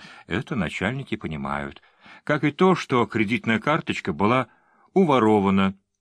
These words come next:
и это принято на Руси, где присвоение государственного имущества есть наивернейшее и наинадёжнейшее приобщение к делам всероссийским.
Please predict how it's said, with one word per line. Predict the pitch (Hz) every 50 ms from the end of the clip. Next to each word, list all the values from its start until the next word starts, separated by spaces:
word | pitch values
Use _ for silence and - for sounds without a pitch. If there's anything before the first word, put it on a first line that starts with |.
| _ - - - -
и | - 127 139
это | - 190 208 208 - -
принято | - - 113 139 175 180 160 - 127
на | 110 107 104
Руси, | 98 95 90 - - 101 98 101 95 - - - - - -
где | - 78 104 113
присвоение | 107 - 117 110 - 110 117 131 135 131 127 123 113
государственного | 101 104 - 110 101 110 120 117 110 - - 113 113 110 110 117
имущества | - - 104 101 127 160 175 - - 113 101 - - 92
есть | 90 90 117 139 123 - - - - - - - - - -
наивернейшее | - 101 135 156 151 165 170 160 143 143 160 185 180 180 - - 170 160 160 156 - _ _ _ _ _ _ _
и | - 85 90
наинадёжнейшее | 95 113 131 135 139 147 160 127 113 135 170 190 175 143 165 175 170 - - - 165 160 160 151 - - - - _ _ _ _ _ _ _
приобщение | - 87 98 127 170 - - - 196 196 190 180 180 175 143
к |
делам | 113 120 120 117 131 147 156 151 151 -
всероссийским. | - - - 117 107 104 98 - 101 98 95 - - - 87 78 -